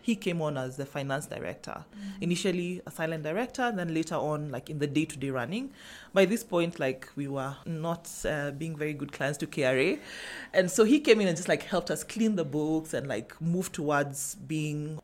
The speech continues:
Speaker 1: a good company. Um, and he did a lot of work there. So this period, um, found me at a time when I'd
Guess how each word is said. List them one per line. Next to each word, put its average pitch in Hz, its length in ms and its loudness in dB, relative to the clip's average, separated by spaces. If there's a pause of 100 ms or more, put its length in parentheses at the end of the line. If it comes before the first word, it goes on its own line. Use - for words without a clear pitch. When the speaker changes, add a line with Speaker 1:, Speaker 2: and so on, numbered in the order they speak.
Speaker 1:
a 226 60 6
good 185 260 0
company. - 560 -8 (380)
Um, 151 160 -4
and 170 120 2
he 175 60 0
did 175 160 -2
a 147 60 0
lot 143 160 0
of 120 160 -6
work - 260 -8
there. - 320 -10
So - 160 2
this 196 300 0
period, 165 560 0 (160)
um, 147 180 -2
found 165 320 0
me 151 60 -2
at 147 80 -4
a 143 80 -4
time 151 240 -4
when 139 160 -4
I'd - 280 -8